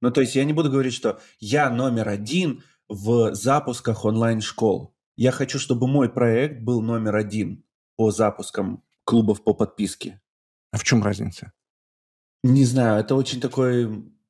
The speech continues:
Speaker 1: Очень
Speaker 2: Это н-, наша
Speaker 1: пикантный
Speaker 2: культура,
Speaker 1: такой вопрос.
Speaker 2: культурная, мне кажется, да. О
Speaker 1: Ну,
Speaker 2: себе
Speaker 1: э
Speaker 2: плохо, а вот о другом хорошо.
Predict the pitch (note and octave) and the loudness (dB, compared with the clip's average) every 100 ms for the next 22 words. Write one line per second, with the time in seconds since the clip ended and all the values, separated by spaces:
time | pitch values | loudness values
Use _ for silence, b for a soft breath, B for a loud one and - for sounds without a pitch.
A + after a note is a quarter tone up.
0 | _ - C3+ C#3+ - A#2+ C3+ A#2+ - A#2+ | _ -6 -4 -2 0 0 0 -2 -8 -6
1 | A#2 A#2+ A#2 B2 - C3 A#2 A2+ A2 G#2 | 0 2 2 0 0 0 2 0 0 2
2 | G#2+ G#2+ A2+ G#2 B2+ - D3 B2 A2+ G#2+ | 2 0 0 0 0 -2 -2 -2 -2 -4
3 | G#2+ - A2+ A2+ G#2+ G2+ G#2+ G#2+ G#2+ G2+ | -4 -6 -8 -8 -10 -8 -10 -8 -6 -6
4 | F#2+ _ _ - C3+ E3 G#2+ C#3 C3 G#2+ | -10 _ _ -2 0 2 4 4 2 0
5 | - D3+ E3+ - A2+ - A2+ A#2 A2+ _ | 0 0 2 0 -2 0 0 0 -4 _
6 | _ _ G#2+ G2+ A2 G#2+ B2+ A2+ G2+ G2 | _ _ -4 -2 0 0 0 -2 -4 -4
7 | - G2 G2 | -8 -10 -12